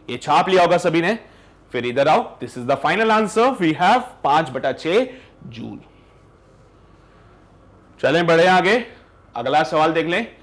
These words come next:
अगला सवाल जिराफ पे है, जिराफ मतलब जी आर ए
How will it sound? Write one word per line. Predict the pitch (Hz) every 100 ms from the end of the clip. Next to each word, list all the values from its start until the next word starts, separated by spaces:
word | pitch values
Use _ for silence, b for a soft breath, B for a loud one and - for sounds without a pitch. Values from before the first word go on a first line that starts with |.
| b b b
अगला | 175 262 294
सवाल | 254 214 214 202
जिराफ | 151 185 208 226 202
पे | 165
है, | 151 214
जिराफ | 147 147 175 180
मतलब | 196 143 143 -
जी | 131 180 -
आर | 143 160 -
ए | 156